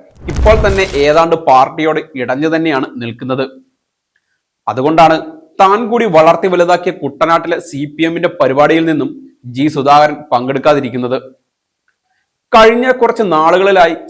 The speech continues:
സുധാകരൻ പാർട്ടിയോട് കൊമ്പ് കോർക്കുകയായിരുന്നു. കഴിഞ്ഞ ആഴ്ചകളിൽ തന്റെ അതൃപ്തി രൂക്ഷമാക്കാനും സുധാകരൻ മടിച്ചില്ല. മുൻകാലങ്ങളിൽ സുധാകരന്റെ വിമർശനങ്ങൾ ഗൗനിക്കാതിരുന്ന പാർട്ടി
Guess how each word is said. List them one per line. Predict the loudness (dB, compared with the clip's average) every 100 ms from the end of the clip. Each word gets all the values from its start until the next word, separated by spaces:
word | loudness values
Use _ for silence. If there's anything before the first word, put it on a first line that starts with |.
| -8
സുധാകരൻ | 2 4 4 2
പാർട്ടിയോട് | 0 2 2 0 -4 -4
കൊമ്പ് | -6 -6 -4 -2
കോർക്കുകയായിരുന്നു. | 0 -2 -2 -2 0 0 -4 -12 -20 _ _ _ _ -4
കഴിഞ്ഞ | -2 0 -2
ആഴ്ചകളിൽ | 0 0 0 0 0 -2 -4 -14 -6 0
തന്റെ | 0 0 0
അതൃപ്തി | -2 -2 -4 -6 -8
രൂക്ഷമാക്കാനും | -6 -6 -4 0 2 2 2 -2 -8 -16
സുധാകരൻ | -2 2 4 2 0
മടിച്ചില്ല. | -6 -6 -6 -2 -2 -2 -10 _ _ _ _ _ _ _ -2
മുൻകാലങ്ങളിൽ | 0 2 4 4 4 0 -4
സുധാകരന്റെ | -4 0 4 6 6 2
വിമർശനങ്ങൾ | -2 -2 -4 -4 -4 -4
ഗൗനിക്കാതിരുന്ന | -2 -2 -2 -2 -2 0 -4
പാർട്ടി | 2 2 2 -4 -12